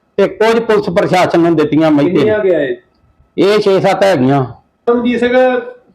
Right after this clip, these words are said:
Speaker 2: ਤੁਸੀਂ ਸ-, ਪ੍ਰਸ਼ਾਸਨ ਨੂੰ ਵੀ ਦਰਖਾਸਤ ਦੇ ਕੇ ਦੇਖ ਲਈ ਆ।
Speaker 1: ਹਾਂਜੀ।
Speaker 2: ਤੁਸੀਂ ਸ੍ਰੀ ਅਕਾਲ ਤਖਤ ਸਾਹਿਬ ਵੀ ਜਿਹੜਾ ਵਾ ਆਪਣਾ ਪਹੁੰਚ ਕਰ ਲਿਆ।
Speaker 1: ਹਾਂਜੀ।
Speaker 2: ਹੁਣ ਤੁਹਾਡਾ ਇਸ ਤੋਂ ਅਗਲਾ ਸਟੈਪ ਕੀ ਹੈ? ਤੁਹਾਡੀ ਕਿਉਂ ਅਕਾਲ ਤਖਤ ਸਾਹਿਬ ਤੇ ਜਿਹੜੀ ਗੱਲਬਾਤ ਜਿਹੜੀ ਆ, ਤੁਸੀਂ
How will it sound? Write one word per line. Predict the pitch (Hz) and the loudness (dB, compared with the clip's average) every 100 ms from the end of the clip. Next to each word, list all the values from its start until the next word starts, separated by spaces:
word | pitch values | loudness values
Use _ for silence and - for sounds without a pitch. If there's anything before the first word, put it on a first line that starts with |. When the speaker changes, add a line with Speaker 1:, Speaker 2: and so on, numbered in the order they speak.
| - | -10
Speaker 2:
ਤੁਸੀਂ | 196 226 | -6 -6
ਸ-, | 226 - 214 214 214 | -6 -2 0 2 0
ਪ੍ਰਸ਼ਾਸਨ | 220 - 185 180 202 | -2 -4 -2 0 -2
ਨੂੰ | 202 214 | -2 -2
ਵੀ | 220 220 220 - _ _ _ | 0 -4 -6 -12 _ _ _
ਦਰਖਾਸਤ | 175 180 - - 175 | -2 0 0 0 0
ਦੇ | 170 175 | 0 2
ਕੇ | 175 175 | 2 0
ਦੇਖ | 170 143 | 0 0
ਲਈ | 156 | -2
ਆ। | 127 117 - _ _ 131 | -2 -6 -10 _ _ -2
Speaker 1:
ਹਾਂਜੀ। | 135 135 127 | 0 -2 -4
Speaker 2:
ਤੁਸੀਂ | 196 185 185 | -6 -8 -4
ਸ੍ਰੀ | 202 208 | 0 2
ਅਕਾਲ | - 180 170 | 2 0 0
ਤਖਤ | 185 | 0
ਸਾਹਿਬ | 180 180 185 | -2 0 0
ਵੀ | 190 196 190 - - _ | 2 2 0 -2 -12 _
ਜਿਹੜਾ | 175 170 170 | -2 0 0
ਵਾ | 170 170 165 - - _ _ _ - | 0 0 0 -4 -14 _ _ _ -8
ਆਪਣਾ | 160 170 170 | -6 -4 -4
ਪਹੁੰਚ | 170 170 175 | -2 -2 0
ਕਰ | 170 147 | 0 0
ਲਿਆ। | 139 131 117 - _ 131 | 0 0 -2 -8 _ -4
Speaker 1:
ਹਾਂਜੀ। | 127 113 - _ _ _ - | -2 -4 -10 _ _ _ 0
Speaker 2:
ਹੁਣ | 220 240 | 2 2
ਤੁਹਾਡਾ | 240 254 233 226 226 | 0 0 2 2 2
ਇਸ | 220 | -2
ਤੋਂ | 240 240 196 | -2 -2 -2
ਅਗਲਾ | 202 233 | 0 0
ਸਟੈਪ | 233 240 240 | 0 -2 -2
ਕੀ | 220 208 214 | -2 -2 -2
ਹੈ? | |
ਤੁਹਾਡੀ | 220 233 214 | 0 -2 -2
ਕਿਉਂ | 208 220 | -4 -2
ਅਕਾਲ | 196 190 | -2 -2
ਤਖਤ | 196 | -4
ਸਾਹਿਬ | - 202 202 | -4 -2 -2
ਤੇ | 208 214 | -2 -2
ਜਿਹੜੀ | 214 202 190 | -2 -2 0
ਗੱਲਬਾਤ | 180 180 185 185 185 | 0 0 -2 -2 -2
ਜਿਹੜੀ | 190 196 | -2 0
ਆ, | 202 | -2
ਤੁਸੀਂ | 202 - 196 | -4 -8 -4